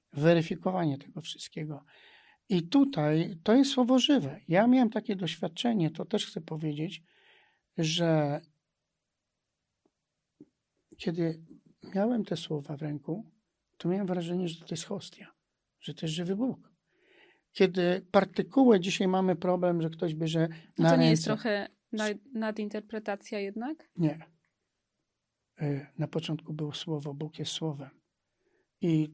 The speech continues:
Speaker 1: to jest tożsamość. Bóg uobecnia się w słowie, swoim słowie. Pismo Święte oczywiście jest gwarantem, pewnikiem. I,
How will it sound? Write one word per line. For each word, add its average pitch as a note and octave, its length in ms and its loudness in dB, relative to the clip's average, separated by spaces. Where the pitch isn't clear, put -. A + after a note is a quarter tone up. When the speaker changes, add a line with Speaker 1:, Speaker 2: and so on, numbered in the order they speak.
Speaker 1:
to E3 220 4
jest D#3+ 280 0
tożsamość. D3 880 -4
Bóg F3+ 420 0
uobecnia D#3+ 800 0
się C#3+ 160 -8
w - 80 -10
słowie, D3 440 -6
swoim F#3 440 -4
słowie. C#3+ 460 -6
Pismo C4+ 420 6
Święte C3 380 -4
oczywiście C#3 480 -8
jest D#3 240 -4
gwarantem, E3+ 760 0
pewnikiem. G#3 500 2
I, G3 220 2